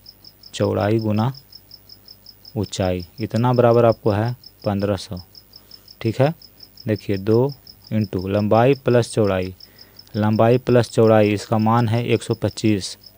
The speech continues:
तो इसके जगह पे हम लिख-, लिखेंगे एक सौ पच्चीस गुना ऊंचाई। ऊंचाई को हमने एच मीटर माना है,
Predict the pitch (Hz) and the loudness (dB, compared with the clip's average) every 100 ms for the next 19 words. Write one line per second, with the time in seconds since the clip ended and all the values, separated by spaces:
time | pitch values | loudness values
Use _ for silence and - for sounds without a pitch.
0 | - 113 - 120 113 120 - 117 117 - | -10 -10 -4 0 2 2 0 -2 -2 -4
1 | 120 110 123 113 113 131 - 104 98 - | -6 -4 -2 0 0 -2 -8 -8 -8 -6
2 | 127 - 98 - 117 131 - - _ - | -6 -6 -8 -2 -2 -2 -8 -20 _ -20
3 | _ - _ - - _ 104 117 123 135 | _ -20 _ -20 -20 _ 0 2 2 0
4 | 127 104 117 110 95 92 110 110 117 120 | -4 0 2 4 2 -2 -2 2 2 2
5 | 117 120 - 117 117 120 113 117 117 117 | -2 -4 0 0 0 -2 0 0 0 0
6 | 117 127 | -2 -2